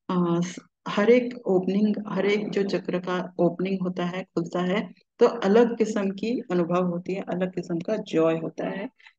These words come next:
ये हमें बताया जा रहा है। तो अनंत करुणेश जी बोलते हैं कि क्या वो सारे चक्र जैसे first, second, third चक्र हैं, तो वो क्या एक के बाद एक के बाद एक के बाद एक खुलते हैं, यानी कि sequential line wise खुलते हैं?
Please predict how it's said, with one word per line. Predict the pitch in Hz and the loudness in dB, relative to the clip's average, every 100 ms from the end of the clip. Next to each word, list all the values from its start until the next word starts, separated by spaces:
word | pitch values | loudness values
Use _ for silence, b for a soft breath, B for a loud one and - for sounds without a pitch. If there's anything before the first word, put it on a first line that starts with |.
| _ | _
ये | 202 | 2
हमें | 214 202 170 247 - - | 4 4 2 0 -4 0
बताया | 202 185 165 156 | 0 0 -2 -4
जा | 180 | -6
रहा | - - - - | -12 -14 -10 -8
है। | 160 _ _ _ B B B B B B _ _ _ | -8 _ _ _ B B B B B B _ _ _
तो | 269 269 269 | 8 10 8
अनंत | - 220 240 233 | 6 6 6 6
करुणेश | 240 233 233 233 | 6 8 6 6
जी | - 240 | 4 2
बोलते | 214 202 214 | 2 2 -2
हैं | 208 240 262 | 0 2 2
कि | - 262 269 254 262 - | 2 4 4 4 -2 -2
क्या | 247 254 269 254 - - | 2 4 2 0 -6 -6
वो | 180 233 262 262 - | 0 4 4 2 -4
सारे | - 220 220 254 | -4 0 4 4
चक्र | 254 240 220 226 | 4 -2 0 -2
जैसे | 220 214 220 | 0 -2 -2
first, | 226 226 202 196 202 | -4 -4 -4 -4 -4
second, | 185 180 196 196 | -8 -6 -6 -8
third | 190 185 185 | 0 0 0
चक्र | 185 175 180 | -4 -2 -2
हैं, | 180 196 233 B B - | -2 -2 -4 B B 2
तो | 247 | 4
वो | 247 | 6
क्या | 247 254 247 247 | 4 2 2 4
एक | 202 202 | 2 2
के | 233 | 0
बाद | 233 233 | 0 0
एक | 220 220 | -2 -2
के | 233 | -2
बाद | 226 226 220 | -2 -6 -2
एक | 196 202 | -2 0
के | 226 | 0
बाद | 220 220 220 | 0 -2 0
एक | 214 233 | 0 0
खुलते | 240 247 269 | -4 -2 -2
हैं, | 262 | -2
यानी | 214 208 214 | -4 -8 -8
कि | 240 | -8
sequential | - 214 - 214 208 220 196 | -8 -10 -6 -6 -4 -4 -4
line | 185 196 208 | -4 -4 -4
wise | 214 240 - | -2 -4 -4
खुलते | 254 240 269 | -6 -4 -2
हैं? | 269 302 | -2 -4